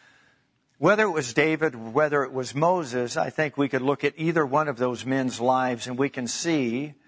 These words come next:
how it would fit and how it is appropriate.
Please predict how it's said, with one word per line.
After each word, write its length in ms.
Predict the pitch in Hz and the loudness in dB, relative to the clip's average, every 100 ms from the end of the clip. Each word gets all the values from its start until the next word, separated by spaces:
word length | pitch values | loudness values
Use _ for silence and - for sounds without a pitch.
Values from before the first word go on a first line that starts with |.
| _ | _
how 320 | 131 135 131 | 2 4 4
it 140 | 135 135 | -2 -2
would 180 | 131 - | -4 -4
fit 600 | - 170 117 92 - - _ _ _ _ _ _ _ _ _ _ _ _ 143 | -2 0 0 -4 -12 -20 _ _ _ _ _ _ _ _ _ _ _ _ -4
and 100 | 131 | 2
how 240 | 139 143 | 2 2
it 100 | 135 | 2
is 140 | 127 | 0
appropriate. 960 | 127 - 190 196 - 123 101 82 - - | -2 -2 0 0 0 -2 -2 -6 -10 -20